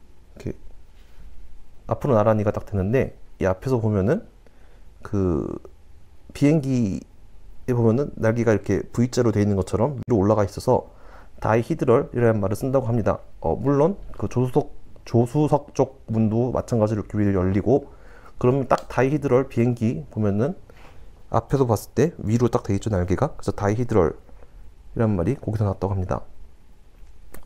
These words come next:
아, 힘드네요, 이번 영상은 찍기가. 와이퍼도 에어로다이나믹에서는 그 좌우 대칭을, 에서 어긋나는 걸 굉장히 싫어하기 때문에 딱 앞으로 서 있는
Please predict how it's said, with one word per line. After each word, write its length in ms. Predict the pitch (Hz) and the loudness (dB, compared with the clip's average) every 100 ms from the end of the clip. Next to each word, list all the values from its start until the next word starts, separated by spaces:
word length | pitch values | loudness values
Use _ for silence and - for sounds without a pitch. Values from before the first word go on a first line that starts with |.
| - - - - - | -12 -16 -18 -20 -20
아, 120 | - 92 | -8 -6
힘드네요, 480 | 127 131 120 98 | -2 0 2 2
이번 200 | 90 90 | 2 0
영상은 320 | 87 85 90 82 | -2 -2 -4 -6
찍기가. 340 | - 82 - - - - - - - - - - | -10 -10 -10 -12 -16 -16 -16 -16 -16 -16 -16 -8
와이퍼도 720 | - 117 156 151 139 160 73 - - - 107 | 2 2 4 2 6 6 6 -4 -20 -2 4
에어로다이나믹에서는 1200 | 131 139 110 110 113 117 107 113 98 98 110 185 - - - | 6 6 4 2 4 4 2 2 2 2 2 0 -8 -20 -20
그 280 | - 101 92 | -4 0 0
좌우 280 | - - 131 | 0 2 2
대칭을, 680 | 120 107 - 110 104 85 - - - | 2 -2 0 2 2 0 -6 -20 -2
에서 200 | 113 113 | 2 4
어긋나는 400 | 101 127 139 123 | 6 6 6 6
걸 140 | 110 104 | 6 4
굉장히 340 | 104 120 123 | 4 4 2
싫어하기 280 | - 139 123 | 2 0 2
때문에 520 | - 95 120 110 - - _ - - - - | 0 0 2 0 -2 -16 _ -20 -20 -20 -4
딱 300 | 95 - - _ - | -2 -2 -10 _ -8
앞으로 320 | 107 - 120 | -6 -4 -4
서 160 | - 156 | -2 0
있는 340 | 139 98 | 2 0